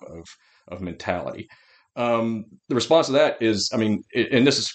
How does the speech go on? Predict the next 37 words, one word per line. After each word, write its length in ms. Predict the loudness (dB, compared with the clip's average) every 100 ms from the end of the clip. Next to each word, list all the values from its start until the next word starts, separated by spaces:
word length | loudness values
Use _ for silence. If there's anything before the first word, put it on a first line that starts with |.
| -12
it 120 | -4
kinda 220 | 0 0
goes 240 | 2 2 2
into 140 | 2
a 40 |
judgment 400 | 4 4 2 -2
call. 260 | -2 0 0
And 80 | 0
then 80 | 0
if 120 | 0
it's 180 | -2 2
warranted, 580 | 4 6 4 4 2
you 80 | 2
should 160 | -4 -4
call 460 | -2 0 -2 -4 -6
nine 360 | -2 0 2
one 180 | 2 0
one, 280 | 0 -4 -6 _ _ _ -20 -8
um, 460 | -4 -2 -2 -2 -2
and, 240 | -2 -2
and 300 | 0 -2 -2 _ _ _ -8
bring 200 | -4 -4
in 140 | -6
authorities. 580 | -6 -2 -2 -2 -8 -8
But 360 | 2 4 4 0
if 180 | -2 0
you 100 | 0
do 100 | 4
not 180 | 4 4
do 100 | 4
that, 200 | 4 4
you 100 | -2
should 140 | -6 0
definitely 280 | 2 2 2
contact 500 | 2 2 0 -2 -2
your 120 | -4
supervisor, 800 | -2 -2 2 4 4 4 2